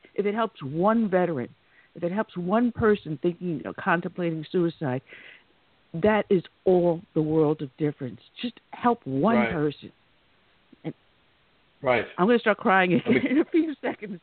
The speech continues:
Speaker 2: Well, I, I'm gonna tell you,
Speaker 1: I'm
Speaker 2: I'm
Speaker 1: looking
Speaker 2: gonna
Speaker 1: at the
Speaker 2: tell you something. I'll tell you something new that I'm working on. In fact, it's going on the press today.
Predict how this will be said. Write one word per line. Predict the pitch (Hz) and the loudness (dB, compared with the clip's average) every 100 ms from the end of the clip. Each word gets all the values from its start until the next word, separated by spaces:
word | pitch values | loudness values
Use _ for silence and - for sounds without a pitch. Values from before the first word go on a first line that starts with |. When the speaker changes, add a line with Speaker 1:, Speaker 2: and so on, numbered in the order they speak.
| - | -2
Speaker 2:
Well, | 139 | 4
I, | 143 139 147 147 | 4 2 -2 -4
I'm | 151 | -8
gonna | 156 151 | -8 -8
tell | 160 | -8
you, | 156 147 | -8 -6
Speaker 1:
I'm | 226 | -8
Speaker 2:
I'm | 226 | -8
Speaker 1:
looking | 277 | -8
Speaker 2:
gonna | 262 | -6
Speaker 1:
at | - | -6
the | 160 | -6
Speaker 2:
tell | |
you | 139 - | -8 -10
something. | 143 139 127 - _ _ _ _ _ _ _ _ _ | -14 -12 -16 -18 _ _ _ _ _ _ _ _ _
I'll | 202 120 | -20 -14
tell | 147 | -8
you | 139 131 | -8 -8
something | 139 120 117 | -12 -10 -10
new | 131 131 | -8 -6
that | 113 | -8
I'm | 110 | -10
working | 110 - 98 | -12 -14 -16
on. | 90 78 _ | -20 -20 _
In | - | -14
fact, | - 110 104 | -8 -8 -8
it's | 95 _ _ - | -14 _ _ -6
going | 117 113 | -4 -4
on | 113 | -6
the | 110 | -8
press | - 104 - - | -6 -8 -8 -12
today. | 98 82 | -10 -10